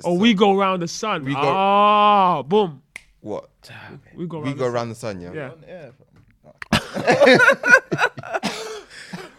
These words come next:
Speaker 3: Damn.
Speaker 2: See, this is another thing, yeah, that, again, we've been taught to believe. Now, I be-, I will say that I believe that the earth is round.
Speaker 1: Yeah.
Speaker 2: However.
Speaker 1: However.
Speaker 2: However,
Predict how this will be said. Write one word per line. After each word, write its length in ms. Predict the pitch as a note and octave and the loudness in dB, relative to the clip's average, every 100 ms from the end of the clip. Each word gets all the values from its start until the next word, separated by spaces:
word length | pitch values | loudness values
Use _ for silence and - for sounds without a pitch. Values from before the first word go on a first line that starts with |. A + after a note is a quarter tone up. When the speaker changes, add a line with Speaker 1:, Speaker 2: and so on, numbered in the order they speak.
| _ - | _ -20
Speaker 3:
Damn. 240 | D2 E2 _ | -20 -20 _
Speaker 2:
See, 200 | - D#3 | -14 -10
this 200 | D#3+ G#3 | -8 -8
is 120 | D#3+ | -6
another 320 | C3+ D3+ C#3+ C3 | -4 -4 -4 -8
thing, 280 | A2 G2+ | -10 -10
yeah, 300 | F2+ E2 E2 E2 _ | -10 -12 -14 -18 _
that, 340 | F#2 F2 D#2 _ _ _ _ _ _ | -10 -10 -12 _ _ _ _ _ _
again, 320 | F#2 F2+ E2+ | -18 -16 -16
we've 240 | F2+ G#2+ G2 | -16 -18 -16
been 200 | G2 F2+ | -18 -18
taught 360 | - B2 - _ _ | -16 -14 -14 _ _
to 80 | - | -20
believe. 420 | F2 F2 F2+ D#2 - | -20 -18 -20 -20 -18
Now, 140 | D#2+ | -14
I 160 | G2 C#3+ | -10 -12
be-, 160 | A2 - | -12 -12
I 280 | B2 D#3 D3 B2 | -10 -10 -12 -18
will 140 | A2 G#2 | -18 -16
say 180 | A2 F2+ | -16 -16
that 140 | - | -14
I 120 | F#2+ | -16
believe 360 | E2+ F#2+ F#2+ E2 | -16 -18 -18 -20
that 160 | - - | -20 -20
the 120 | - | -20
earth 200 | E2+ - | -20 -20
is 180 | E2 E2 | -20 -20
round. 340 | F2 D2+ - _ _ - | -20 -20 -20 _ _ -14
Speaker 1:
Yeah. 220 | D#3+ A2 _ _ _ _ _ _ _ _ _ | -12 -12 _ _ _ _ _ _ _ _ _
Speaker 2:
However. 520 | - F#2 F2+ G#2+ - _ _ - | -16 -12 -12 -14 -18 _ _ -18
Speaker 1:
However. 800 | A2 F#2+ G#2 C3 C3+ A2 F#2 A2 - _ _ | -16 -14 -12 -10 -12 -14 -16 -20 -20 _ _
Speaker 2:
However, 520 | - F2 G2 F2+ | -16 -14 -14 -18